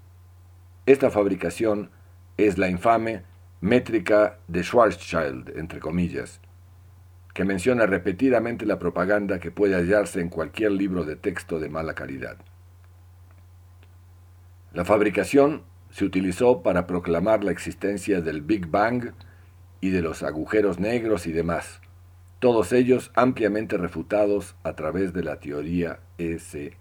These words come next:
E. En mil novecientos dieciocho, la ecuación de campo de Einstein fue criticada independientemente por Schrödinger, quien continuó trabajando sobre la relatividad general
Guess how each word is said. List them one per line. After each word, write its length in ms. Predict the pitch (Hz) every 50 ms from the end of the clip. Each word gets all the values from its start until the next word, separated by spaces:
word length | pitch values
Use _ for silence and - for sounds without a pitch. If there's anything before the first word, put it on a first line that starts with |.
| -
E. 240 | - - - - - - - - - - - - - - - - - - - - - - - - - - - - - - - - - - - - - - - - - - - - - - - -
En 160 | 95 104 117
mil 140 | 135 165 160 151
novecientos 480 | 143 120 101 - 139 139 127 117 90
dieciocho, 640 | 85 90 80 - - 123 110 92 - - 76 69 - - - - - - - - - - - -
la 80 | - 90
ecuación 360 | 90 90 98 101 117 127 123
de 120 | 110 101
campo 280 | 90 113 110 95 107 101
de 80 | 90 90
Einstein 500 | 98 113 117 113 95 - 90 80 82 85
fue 220 | - - 107 104
criticada 540 | - 98 98 90 92 87 - 107 107 104 107
independientemente 1000 | 101 95 90 90 87 87 87 82 85 98 110 110 - 104 95 98 104 104 90 104 98
por 200 | 87 85 80 -
Schrödinger, 680 | - - 107 113 110 98 76 69 67 64 62 60 - - - - - - - - - - - - - - - - - -
quien 180 | - - 92 90
continuó 540 | 85 87 87 87 87 87 82 90 104 110 104
trabajando 580 | 101 95 90 82 78 - 107 104 101 95 92
sobre 320 | 87 - 87 78 80 82 78
la 100 | 78 73
relatividad 600 | 73 76 69 73 - - 71 73 76 87 95 90
general 540 | - 82 80 80 85 87 90 90 90 87